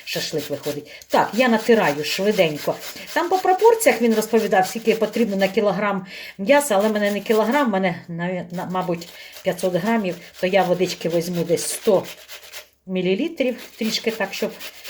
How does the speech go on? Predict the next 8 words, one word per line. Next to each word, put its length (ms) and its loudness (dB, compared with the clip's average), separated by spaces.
розбавити 720 0
цю 160 -8
цибульку. 720 -4
Ну 80 -10
і 80 -2
спеції 720 -4
за 160 -4
смаком. 460 -4